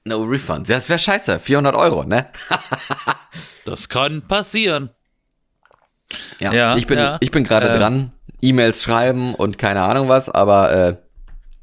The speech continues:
Speaker 1: ja.
Speaker 2: Ich find's ja generell ganz furchtbar, diese Lieferketten,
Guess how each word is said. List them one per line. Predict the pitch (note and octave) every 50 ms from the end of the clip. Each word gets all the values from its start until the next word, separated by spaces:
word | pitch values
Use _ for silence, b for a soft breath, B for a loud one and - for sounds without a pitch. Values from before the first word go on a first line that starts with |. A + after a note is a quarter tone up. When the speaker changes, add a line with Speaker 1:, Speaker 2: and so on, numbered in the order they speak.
| - _ _ -
Speaker 1:
ja. | E2+ D#2+ F3 E3+
Speaker 2:
Ich | C#3 - -
find's | - D#3 E3 D#3 -
ja | D#3+ D3
generell | A#2+ C3+ C#3 C#3+ C#3+ B2+ A2 C3 C#3+ B2+
ganz | A#2 C#3 F#3 A3 A3+ -
furchtbar, | - - D#3+ G3 A#3 A3+ - - D3+ C3+
diese | B2+ B2 B2 A#2+ B2+ B2
Lieferketten, | A#2+ C3 D#3+ F#3+ A#3+ B3 - F3+ C#3+ - - - C#3+ - - D3+ C#3+ C3